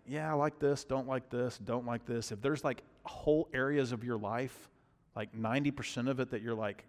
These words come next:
"God, I get to do what I get to do. This one thing over here I'll do because it pleases my wife." You may not be a follower of Christ. Now, we all battle stuff. There's battle going on in us, for sure.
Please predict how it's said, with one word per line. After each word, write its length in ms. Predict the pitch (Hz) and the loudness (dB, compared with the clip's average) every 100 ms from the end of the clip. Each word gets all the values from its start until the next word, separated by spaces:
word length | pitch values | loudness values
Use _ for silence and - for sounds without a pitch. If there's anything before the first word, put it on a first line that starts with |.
| 107 | -4
"God, 300 | 117 127 123 - - - | 0 2 0 -6 -10 -4
I 120 | 127 | -2
get 160 | 135 - | -2 -4
to 40 | |
do 180 | 101 117 | -6 -4
what 120 | 107 | -4
I 100 | 113 | -2
get 160 | 131 127 | -2 -4
to 80 | 120 | -4
do. 220 | 135 139 | -4 -2
This 240 | 120 - | -4 -8
one 240 | 110 123 135 | -4 -4 -2
thing 180 | 147 | -2
over 160 | 143 135 | -2 0
here 160 | 131 131 | 0 0
I'll 120 | 110 | 0
do 200 | 120 120 | -2 -2
because 200 | 104 98 | -4 -8
it 100 | 98 | -10
pleases 380 | - 110 117 104 | -8 -6 -6 -4
my 100 | 107 | -4
wife." 480 | 90 76 85 - - _ _ _ _ _ _ _ _ _ - | -4 -6 -10 -18 -20 _ _ _ _ _ _ _ _ _ -6
You 60 | |
may 160 | 104 156 | -2 0
not 100 | 135 | 0
be 80 | 113 | -4
a 60 | |
follower 340 | 117 123 127 120 | -2 0 2 0
of 80 | 113 | -4
Christ. 400 | - 151 101 120 | -6 -6 -6 -4
Now, 100 | 120 | 0
we 180 | 131 | 0
all 300 | - 135 175 | -2 -2 -2
battle 520 | 151 113 - 208 143 117 | -2 -2 0 0 -2 -4
stuff. 640 | - 175 156 120 - - _ _ _ _ _ _ _ _ _ _ _ _ _ - | -4 -2 -2 -4 -12 -20 _ _ _ _ _ _ _ _ _ _ _ _ _ -4
There's 160 | 120 | -2
battle 420 | 104 156 165 180 147 | 2 6 8 8 8
going 300 | 135 147 139 | 6 6 6
on 220 | 143 135 | 6 6
in 160 | 156 | 4
us, 340 | 98 - - - - _ _ | 2 -4 -14 -16 -20 _ _
for 140 | 120 | -8
sure. 440 | - 185 165 - | -4 -2 -2 -4